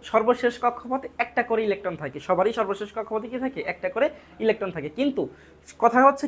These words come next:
কি, কথা হচ্ছে যে যখন একই গ্রুপের উপর থেকে নিচে নামবে, তখন তোমার তার কক্ষপথ ভিন-, কি পায়, বৃদ্ধি পায়। তার যেই কক্ষপথগুলা, এটা হচ্ছে বৃদ্ধি পায়। ওর হচ্ছে দুইটা কক্ষপথ, এর কক্ষপথ কটা থাকে, দুইটা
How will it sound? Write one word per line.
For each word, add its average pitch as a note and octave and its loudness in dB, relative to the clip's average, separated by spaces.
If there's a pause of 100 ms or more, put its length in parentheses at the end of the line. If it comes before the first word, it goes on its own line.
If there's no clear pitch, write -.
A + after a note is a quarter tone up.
কি, D4 -6 (300)
কথা A#3 6 (100)
হচ্ছে B3+ 6 (120)
যে D3 -2 (380)
যখন G3 -2 (160)
একই C4+ -2 (100)
গ্রুপের C4 0
উপর D4 -2
থেকে A#3 2
নিচে C4 6
নামবে, E3 2 (380)
তখন A3+ 0
তোমার C4 4
তার A#3+ 4 (320)
কক্ষপথ B3+ 4 (100)
ভিন-, G3 -2 (220)
কি A#3 0
পায়, D#3 8 (100)
বৃদ্ধি F#3+ -2
পায়। C3+ -2 (100)
তার E3 4 (100)
যেই F#3+ 0 (120)
কক্ষপথগুলা, A3+ 2 (120)
এটা F#3 -6
হচ্ছে C4+ -6 (320)
বৃদ্ধি G3+ 0
পায়। C3 -6 (260)
ওর G3+ 6
হচ্ছে A3+ -2 (100)
দুইটা A#3 4
কক্ষপথ, A3+ 0 (100)
এর G3 0
কক্ষপথ A3+ 2
কটা A#3 -8
থাকে, F#3 -2 (100)
দুইটা G#3+ -2